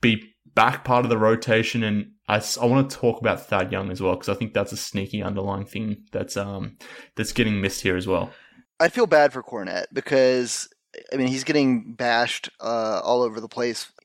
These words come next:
Speaker 2: because people didn't watch him in, uh, New York and see him in a, uh, area where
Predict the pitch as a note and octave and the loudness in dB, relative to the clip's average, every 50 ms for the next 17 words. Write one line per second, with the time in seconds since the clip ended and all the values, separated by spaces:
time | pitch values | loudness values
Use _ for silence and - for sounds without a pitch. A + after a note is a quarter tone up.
0 | _ - B2+ - - C3+ B2+ A2+ G#2+ - - - C#3+ - C3 B2+ B2 C3+ B2+ B2+ | _ -10 -4 0 2 2 2 0 -2 -6 -6 -6 -4 -4 -4 -2 0 2 2 2
1 | A#2 - - A#2+ B2 A#2+ B2 - - - C3 A#2+ A#2 A#2+ - - A#2 B2 A#2 A2+ | 2 0 -2 -2 0 0 0 0 -2 -2 -2 -2 -2 -4 -4 -4 -4 -4 -2 -2
2 | A#2 G#2+ F#2 - - _ _ _ _ _ _ - - B2+ A#2+ A#2 A2+ A2 A2 A#2+ | -2 -4 -6 -8 -12 _ _ _ _ _ _ -6 -4 0 0 2 2 2 0 0
3 | B2 A#2+ B2 C#3 C#3 C#3 C3 - C3+ A#2+ A2 - - C3 B2+ B2 A#2+ A#2 A#2+ A2+ | 0 2 4 4 4 4 2 0 -4 -6 -6 -6 -4 -2 0 0 0 0 -2 -2
4 | - A2+ A2+ G#2+ G#2+ A2 A2 A2 G#2+ A2 G#2+ G#2+ - - - - - - _ _ | -4 -4 -6 -4 -4 -4 -4 -4 -4 -6 -8 -10 -12 -18 -20 -20 -20 -20 _ _
5 | _ - G#2+ G#2+ G#2 G#2 G2 - - B2+ C3+ C3 B2+ A#2+ A#2+ A#2 A#2 A2+ A2+ A2+ | _ -8 -4 -2 -2 -2 -2 -2 0 0 2 2 4 4 4 4 4 4 2 0
6 | A2+ A2 A2 A2 A2 A2 G#2+ G#2 - | 0 0 0 0 0 -2 -2 -4 -6